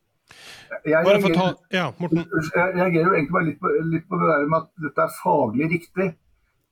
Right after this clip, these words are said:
Speaker 1: Da høres det ut som det er to streker under svar her, og det er jo ikke opplagt at det nødvendigvis er. Det kommer jo litt an på hva man prioriterer for hva som eventuelt er faglig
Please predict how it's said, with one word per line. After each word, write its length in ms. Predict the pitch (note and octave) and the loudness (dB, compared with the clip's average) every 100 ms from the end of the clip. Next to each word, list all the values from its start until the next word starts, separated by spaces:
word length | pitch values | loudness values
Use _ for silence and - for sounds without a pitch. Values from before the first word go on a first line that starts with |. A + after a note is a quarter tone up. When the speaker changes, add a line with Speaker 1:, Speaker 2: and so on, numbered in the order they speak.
| _ | _
Speaker 1:
Da 80 | C#3+ E3 | -2 0
høres 240 | E3 C3+ | 0 0
det 100 | C#3+ | -2
ut 60 | B2+ | -4
som 100 | D#3 | -2
det 80 | E3 | -4
er 120 | - | -4
to 120 | D#3+ D#3+ | -6 -4
streker 300 | D#3 C3 C3+ | -2 -2 -2
under 160 | C#3+ C#3+ | -2 -2
svar 300 | C#3 B2+ C3+ | -2 -2 0
her, 180 | D#3 D#3 | -2 -4
og 120 | D#3+ | -6
det 80 | C#3+ D3+ | -2 0
er 100 | C3+ | -2
jo 80 | |
ikke 180 | - E3 - | -6 -8 -8
opplagt 340 | - C#3+ C3 | -8 -8 -6
at 100 | C#3 D3 | -8 -4
det 100 | D3 | -2
nødvendigvis 560 | D3 C3 B2+ C3 D#3 - | -2 -2 -2 -2 -4 -4
er. 260 | C#3+ D#3 | -2 -2
Det 80 | E3 | -4
kommer 240 | - E3 F3+ | -6 -2 -2
jo 80 | |
litt 180 | D#3+ - | -2 -4
an 120 | C3+ A2+ | -6 -4
på 120 | D#3 | -2
hva 120 | C3+ C3 | 0 0
man 140 | C#3+ | 0
prioriterer 640 | D#3+ E3 E3 C#3 C#3 F#3 E3+ _ _ _ _ | 0 -2 -2 -2 0 -2 -6 _ _ _ _
for 80 | E3+ | -4
hva 140 | D3 C#3 | -2 -2
som 160 | D#3 | -4
eventuelt 300 | D3+ C#3 C#3+ D3 | -6 -4 -4 -4
er 140 | - | -4
faglig 460 | E3+ C3+ A2+ A#2+ | -2 -2 -4 -8